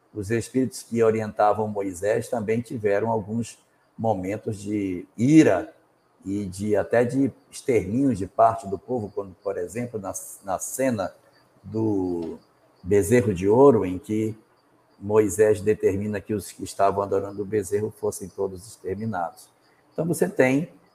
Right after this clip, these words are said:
muitas experiências que decorrem do quê? Do primitivismo do homem, que não consegue dar outra leitura para as mensagens que os espíritos nos trazem. Se você pegar, é,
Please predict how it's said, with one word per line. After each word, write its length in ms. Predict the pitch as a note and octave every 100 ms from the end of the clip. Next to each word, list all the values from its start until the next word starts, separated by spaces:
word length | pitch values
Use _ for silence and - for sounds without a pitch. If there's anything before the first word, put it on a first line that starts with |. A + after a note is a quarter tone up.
| -
muitas 600 | A#2 C3+ E3+ D3 A#2 G#2+
experiências 920 | G2+ A#2 G2 F#2+ G#2+ C3+ C#3 G2 F#2
que 100 | B2+
decorrem 540 | A#2+ B2 - C#3 C#3
do 160 | C3 B2+
quê? 300 | - F2 D2 _ _ _ _ _ _ _ _ _
Do 160 | A2+ C3
primitivismo 840 | D3 D3 D3 C#3+ B2+ E3 D#3+ D#3
do 200 | D#3+ D#3+
homem, 380 | D#3 E3 B2+ G#2+
que 140 | -
não 120 | A#2+ B2+
consegue 440 | C3 B2 C3 B2
dar 280 | A#2+ A#2+ A#2
outra 440 | B2+ D3+ D#3+ D3+ D3
leitura 600 | C#3+ C3+ - D3+ B2+ G#2
para 480 | - G#2+ A2 A2 G#2+
as 140 | G#2+
mensagens 840 | A2 A2 - A2 A2 G#2 - G2+
que 140 | - G#2
os 120 | F#2
espíritos 540 | F#2+ - G2 G2 F#2
nos 180 | G2 -
trazem. 500 | - D#2+ D2 D2 D2+ _ _ _ _ _ _ _ _ _ _ -
Se 120 | D3+
você 240 | C#3+ F3+
pegar, 720 | E3 C3 F#2+ F#2+ F2+ E2 - -
é, 280 | F2+ E2+